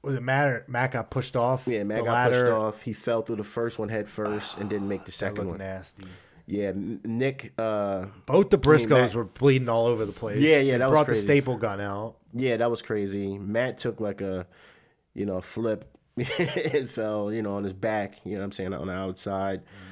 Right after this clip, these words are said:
Speaker 1: Mm.
Speaker 2: Um, yeah, but I, I had a feeling Briscoes were gonna win. You know, like, like you said when he came out, "This is our fucking house." I, I truly believe that. You know, Briscoes are fucking amazing.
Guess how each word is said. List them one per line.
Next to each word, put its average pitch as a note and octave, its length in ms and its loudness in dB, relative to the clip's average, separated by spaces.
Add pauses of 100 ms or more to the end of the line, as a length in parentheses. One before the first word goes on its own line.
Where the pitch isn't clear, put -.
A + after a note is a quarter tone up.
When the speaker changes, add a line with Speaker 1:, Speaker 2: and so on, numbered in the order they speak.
(320)
Speaker 1:
Mm. F#2+ 60 -4
Speaker 2:
Um, G2 640 -2 (360)
yeah, A#2+ 160 -2
but G#2+ 240 -2
I, B2+ 220 -2
I - 40 -2
had C3+ 120 -2
a - 20 -6
feeling G#2+ 320 -6
Briscoes G#2 460 -4
were G2 240 -6 (200)
gonna G#2+ 180 -2
win. G#2 420 -4
You G2 80 -6
know, G2 140 -6
like, G#2+ 200 -4
like G#2+ 180 -4
you G#2+ 80 -6
said G2+ 140 -4
when F#2+ 80 -2
he G2 40 -6
came G2+ 220 -2
out, G2 160 -2
"This G#2 120 -6
is F#2+ 100 -4
our G2+ 120 0
fucking G#2 340 -6
house." G#2 340 -4 (360)
I, F#2 340 -2
I F2+ 40 -4
truly G#2 340 -4
believe F#2+ 300 -4
that. E2 320 -8
You D#2+ 120 -10
know, D#2 120 -8
Briscoes F#2 480 -6
are F#2 60 -8
fucking - 340 -12
amazing. - 400 -12